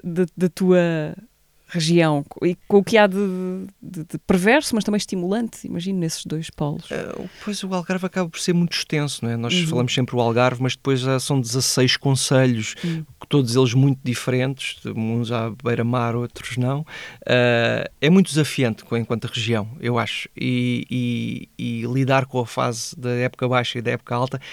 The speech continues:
Speaker 2: é completamente diferente. Nós, nós por acaso, até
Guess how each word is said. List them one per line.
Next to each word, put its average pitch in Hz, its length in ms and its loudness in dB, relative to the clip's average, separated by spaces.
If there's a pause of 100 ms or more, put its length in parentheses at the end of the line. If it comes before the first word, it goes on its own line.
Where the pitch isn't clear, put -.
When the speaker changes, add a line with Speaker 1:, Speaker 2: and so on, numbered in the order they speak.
(140)
Speaker 2:
é 117 100 -4
completamente 123 640 -2
diferente. 120 640 -6
Nós, 120 220 -4 (380)
nós 143 140 0
por 151 120 -2
acaso, 151 340 0
até 147 260 -2